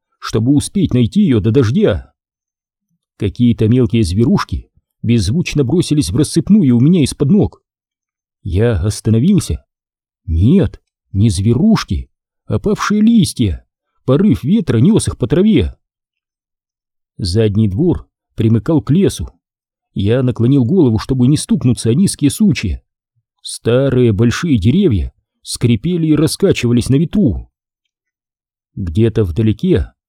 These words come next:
ухал филин, и я подумал о тете и дяде. Они где-то здесь, в лесу, со своими камерами. Может, я наткнусь на них? Я бежал по извилистой тропинке.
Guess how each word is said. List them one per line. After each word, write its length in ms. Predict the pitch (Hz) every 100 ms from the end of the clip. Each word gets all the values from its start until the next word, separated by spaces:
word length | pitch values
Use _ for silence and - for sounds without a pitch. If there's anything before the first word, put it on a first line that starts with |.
| _ -
ухал 340 | 120 - 147
филин, 520 | - 208 180 92 64 - _ _ _ -
и 100 | 110
я 240 | 107 165
подумал 360 | - 120 170 160
о 60 | 139
тете 260 | 185 175
и 60 | 170
дяде. 480 | 180 190 104 67 - _ _ _ _
Они 320 | 95 147 196
где-то 320 | 87 117 127
здесь, 440 | 104 78 196 196 71
в 60 |
лесу, 500 | 110 110 - 208 - _ -
со 180 | -
своими 420 | 120 92 143 214 123
камерами. 600 | 196 208 123 92 67 - _ _ _ _
Может, 360 | 90 104 117 107
я 200 | 123 127
наткнусь 480 | 117 - 147 208
на 60 | 233
них? 400 | 208 127 - - _ _ _ _ _ _ _ _ _ _ _ _ _ _
Я 220 | - 98
бежал 340 | 107 107 120 123
по 160 | 120
извилистой 540 | 110 92 135 123 - 110
тропинке. 640 | 123 113 175 139 85 67